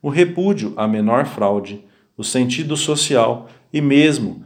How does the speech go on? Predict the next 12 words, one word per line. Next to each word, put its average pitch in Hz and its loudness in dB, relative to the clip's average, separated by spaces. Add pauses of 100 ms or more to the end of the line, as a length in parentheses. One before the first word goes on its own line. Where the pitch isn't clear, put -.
(140)
a 113 2
generosidade 127 0
devem 101 -4
sempre 170 -6 (100)
inspirar 151 2
o 143 0
cristão 107 -6 (300)
no 120 0
exercício 123 0
das 117 -2
suas 110 -2
atividades 110 -4